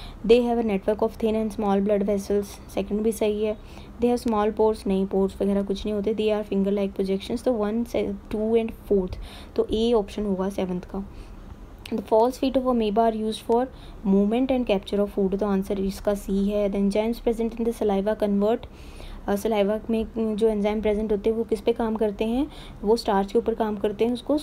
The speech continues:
सिंपल शुगर्स में कन्वर्ट करने के लिए, तो इसका आंसर बी होगा नाइन्थ का। टेंथ क्वेश्चन है, curd is the name given to the food of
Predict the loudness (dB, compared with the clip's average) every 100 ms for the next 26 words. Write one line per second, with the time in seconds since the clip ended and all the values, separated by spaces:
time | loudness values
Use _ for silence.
0 | 0 0 2 0 -2 0 0 2 0 0
1 | -2 0 0 0 -2 -2 -2 -2 -2 -2
2 | -2 -4 -4 -4 -2 0 -2 0 0 0
3 | 0 0 0 -4 -6 -8 -10 -18 -16 -14
4 | -8 0 2 2 0 -2 -2 0 0 2
5 | 0 2 2 2 0 0 2 2 2 2
6 | 2 -2 -2 -2 0 0 0 -4 -4 -4